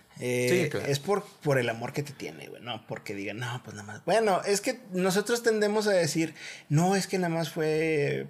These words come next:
Speaker 1: por caliente", cosas así.
Speaker 2: Y es la
Speaker 1: Pero
Speaker 2: verdad.
Speaker 1: sí, ponle tú que sí,
Speaker 2: <laughs>
Speaker 1: pero nosotros somos los que tendemos a decir eso. Entonces las convencemos de que solo fue eso. Ahí en una, de una manera muy retorcida.
Speaker 2: Pero es la verdad, mujeres. Al menos en la mayoría de los hombres que somos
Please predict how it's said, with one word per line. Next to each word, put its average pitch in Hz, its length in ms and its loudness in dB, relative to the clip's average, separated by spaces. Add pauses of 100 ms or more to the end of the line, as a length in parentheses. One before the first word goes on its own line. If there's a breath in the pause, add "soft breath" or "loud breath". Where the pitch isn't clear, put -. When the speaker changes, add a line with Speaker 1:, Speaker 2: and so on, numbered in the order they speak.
Speaker 1:
por 143 240 0
caliente", 139 540 2
cosas 151 200 2
así. 151 240 -2 (380 loud breath)
Speaker 2:
Y 247 140 2
es 359 60 6
la 339 120 8
Speaker 1:
Pero 285 140 8
Speaker 2:
verdad. 415 260 10
Speaker 1:
sí, 254 420 4
ponle 240 240 6
tú 381 160 6
que 392 140 10
sí, 254 120 4
Speaker 2:
<laughs> 359 140 4
Speaker 1:
pero 170 220 6
nosotros 180 1000 4
somos 185 240 2
los 190 140 -2
que 170 160 -4
tendemos 156 680 0
a 175 80 2
decir 143 340 0
eso. 175 240 -2
Entonces 131 360 -4
las 160 200 -2
convencemos 139 640 -2
de 165 80 -2
que 135 120 -10
solo 120 240 -8
fue 131 340 -2
eso. - 260 -6 (460 loud breath)
Ahí 120 240 -4
en 131 100 0
una, 135 300 0
de 123 100 2
una 131 160 -2
manera 127 360 0
muy 127 140 -2
retorcida. 131 760 -4 (320 loud breath)
Speaker 2:
Pero 156 180 8
es 151 80 6
la 185 120 6
verdad, 139 280 4
mujeres. 120 460 2
Al 117 80 2
menos 151 300 2
en 165 80 4
la 139 60 4
mayoría 135 220 6
de 160 60 4
los 135 140 2
hombres 147 260 2
que 113 140 -2
somos 139 520 2